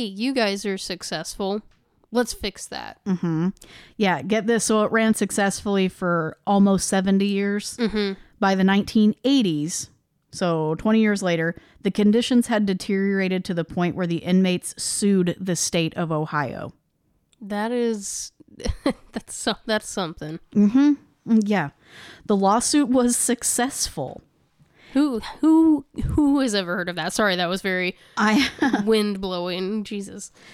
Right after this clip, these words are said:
Speaker 2: Well, because it was successful, construction began on a new modern facility nearby. The reformatory was finally closed in nineteen ninety,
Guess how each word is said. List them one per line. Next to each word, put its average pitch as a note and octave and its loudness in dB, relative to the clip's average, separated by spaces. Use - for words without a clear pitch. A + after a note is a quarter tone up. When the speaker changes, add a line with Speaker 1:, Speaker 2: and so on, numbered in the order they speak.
Speaker 2:
Well, G#3+ 2
because A#3 2
it B3 0
was A#3 2
successful, G3+ 0
construction G3 2
began F3 0
on F3+ 2
a E3+ 2
new G3 6
modern F3 2
facility E3 -2
nearby. D#3 -2
The F#3 -2
reformatory G#3+ 0
was F#3 -4
finally F#3 2
closed F3 -2
in F3+ 2
nineteen E3 0
ninety, C#3+ -4